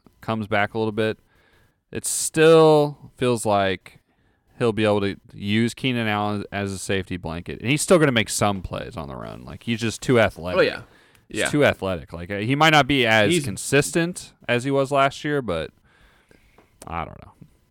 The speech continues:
Speaker 2: He could just make some more bigger plays this year.
Speaker 1: Yeah.
Speaker 2: You know, like, those, those crazy plays that you're like, "Oh my God, can't believe I just watched that." He's,
Speaker 1: Broncos.
Speaker 2: he's so good.
Speaker 1: Broncos.
Speaker 2: Broncos, man. They trade for Rodgers or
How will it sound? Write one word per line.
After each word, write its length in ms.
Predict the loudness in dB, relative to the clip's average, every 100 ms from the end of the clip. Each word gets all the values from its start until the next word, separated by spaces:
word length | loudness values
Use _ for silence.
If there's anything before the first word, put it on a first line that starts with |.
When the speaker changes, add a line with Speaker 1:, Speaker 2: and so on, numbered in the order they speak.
| _
Speaker 2:
He 120 | -8
could 140 | -4 -4
just 140 | -2
make 140 | -4
some 120 | -4 -8
more 140 | -8
bigger 360 | -6 -8 -6 -8
plays 500 | -8 -8 -8 -10 -18 _ _ -12
this 260 | -10 -8
year. 280 | -8 -8 -10
Speaker 1:
Yeah. 180 | -10 -10
Speaker 2:
You 100 | -8
know, 200 | -6 -6
like, 300 | -6 -8 -10
those, 340 | -10 -10 -10 -14 _ _ _ _ -14
those 240 | -12 -12
crazy 340 | -10 -8 -8
plays 220 | -6 -6 -6
that 80 | -8
you're 160 | -8
like, 160 | -8 -10 -8
"Oh 260 | -6 -4 -4
my 180 | -6
God, 460 | -6 -6 -6 -8 -10
can't 200 | -12 -12
believe 180 | -10 -12
I 100 | -12
just 240 | -14 -16
watched 260 | -16 -16 -14
that." 280 | -12 -12 -14
He's, 720 | -20 _ _ _ _ _ _
Speaker 1:
Broncos. 440 | -2 2 2 2 0
Speaker 2:
he's 140 | -2
so 240 | -2 -2 -2
good. 340 | -4 -8 -10 _ _ _ _ -6
Speaker 1:
Broncos. 280 | -2 0 0 -2
Speaker 2:
Broncos, 280 | -4 -4 -4
man. 260 | -6 -4 -4
They 120 | -4
trade 380 | -6 -4 -4 -4
for 140 | -6
Rodgers 540 | -4 -4 -4 -4 -6 -4
or 260 | -8 -8